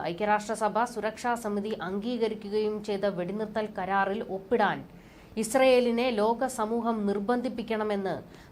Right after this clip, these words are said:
ഹമാസ് രാഷ്ട്രീയകാര്യ സമിതി അംഗം ഡോക്ടർ ബാസിം നയീം പ്രസ്താവനയിൽ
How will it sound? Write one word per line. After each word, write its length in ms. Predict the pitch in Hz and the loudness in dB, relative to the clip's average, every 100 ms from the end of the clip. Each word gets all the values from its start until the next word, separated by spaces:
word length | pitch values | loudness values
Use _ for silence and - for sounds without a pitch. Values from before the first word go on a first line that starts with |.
| - | -4
ഹമാസ് 480 | 214 226 262 - 202 | 2 4 4 4 2
രാഷ്ട്രീയകാര്യ 720 | 214 233 240 240 233 220 214 | 2 0 -2 -2 2 4 4
സമിതി 320 | 208 208 202 196 | 2 -2 -2 -2
അംഗം 460 | 180 180 170 151 | -4 -2 -2 -2
ഡോക്ടർ 360 | 151 170 170 202 | -2 -2 0 -2
ബാസിം 640 | 170 180 208 233 247 277 - - - | 0 0 0 0 -2 -4 -6 -16 -8
നയീം 540 | 196 202 214 208 165 - | 2 4 4 0 -4 -10
പ്രസ്താവനയിൽ 720 | - 180 - 196 196 180 147 | -10 -8 -2 0 0 -2 -4